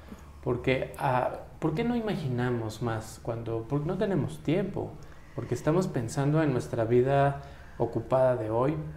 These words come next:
pero, eh, pero cuando conectamos con una historia, conectamos con esa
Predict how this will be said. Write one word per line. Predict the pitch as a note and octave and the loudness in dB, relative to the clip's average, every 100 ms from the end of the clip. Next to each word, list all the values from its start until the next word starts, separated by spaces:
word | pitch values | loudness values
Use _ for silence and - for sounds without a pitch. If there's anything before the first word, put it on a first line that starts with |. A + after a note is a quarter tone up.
| - | -4
pero, | - C3+ C3+ - - | 2 4 4 2 0
eh, | G3+ - - - | -2 -2 -12 0
pero | D#3 D3 | 4 6
cuando | D3 C#3+ C#3 | 4 2 2
conectamos | C3+ C3 - A3+ A3+ | 0 0 0 0 -2
con | - C#3 | -4 -4
una | C3+ | -2
historia, | B2+ - G#3 A3+ F#3 | -4 -4 -2 0 2
conectamos | C#3 B2 - D3+ F3 | 2 -2 0 2 2
con | - C3 | -2 -2
esa | C3+ E3 E3+ | 0 0 0